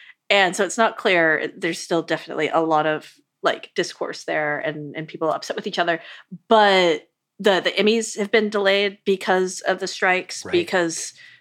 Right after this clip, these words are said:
Speaker 1: like, you can't have a bunch, like, it, what good are the Emmys if you don't have a bunch of <laughs> actors up on stage being like, "Yeah, I want an Emmy"? Like, it's,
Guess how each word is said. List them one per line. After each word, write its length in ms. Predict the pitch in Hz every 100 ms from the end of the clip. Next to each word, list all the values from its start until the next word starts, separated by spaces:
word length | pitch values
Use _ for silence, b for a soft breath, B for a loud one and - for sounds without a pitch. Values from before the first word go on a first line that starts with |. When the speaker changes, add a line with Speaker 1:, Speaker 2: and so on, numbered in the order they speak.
| _
Speaker 1:
like, 360 | 190 165 - - _ _ _ _ _ _ _ _
you 120 | 196
can't 260 | 180 190 170
have 140 | 180
a 60 | 180
bunch, 240 | 175 185
like, 240 | 190 180 -
it, 180 | - 143 _ _ b b b
what 160 | 226 220
good 120 | 247
are 80 | 269
the 140 | 254
Emmys 280 | 214 233 196
if 80 | 170
you 80 | 180
don't 140 | 175
have 80 | 202
a 40 | 175
bunch 180 | 180
of 80 | 220
<laughs> 140 | 151 190
actors 320 | - 233 190
up 100 | -
on 140 | 214
stage 360 | 208 - 196 196
being 140 | 190 185
like, 160 | 196
"Yeah, 220 | 302 311 302
I 40 |
want 180 | 311 311
an 100 | 277
Emmy"? 320 | 320 254 170
Like, 280 | 151 156 -
it's, 320 | - -